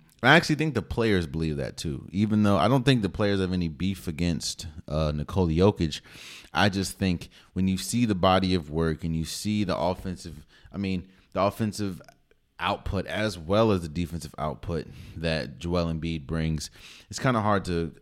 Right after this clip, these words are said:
again, he, I think he's leading the league in, in points, again, for the second year in a row, uh, thirty-three points a game, ten rebounds, four assists.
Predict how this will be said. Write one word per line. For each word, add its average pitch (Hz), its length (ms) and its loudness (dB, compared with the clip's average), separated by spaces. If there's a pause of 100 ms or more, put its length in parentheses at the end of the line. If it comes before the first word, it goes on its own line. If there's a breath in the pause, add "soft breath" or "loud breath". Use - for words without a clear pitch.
again, 92 240 0 (240 soft breath)
he, 123 320 -6
I 98 80 -2
think 180 180 0
he's 127 160 0
leading 131 280 2
the 104 80 2
league 110 340 2
in, 90 280 0
in 85 180 -4
points, 92 460 -2
again, 82 540 -4
for 82 160 -6
the 78 80 -6
second 117 320 0
year 104 140 2
in 101 80 2
a - 20 0
row, 95 300 2 (640 loud breath)
uh, 98 260 4
thirty-three 113 500 0
points 104 280 0
a 85 60 -6
game, 110 420 4
ten 117 320 2
rebounds, 104 720 2
four 98 320 -2
assists. - 500 -8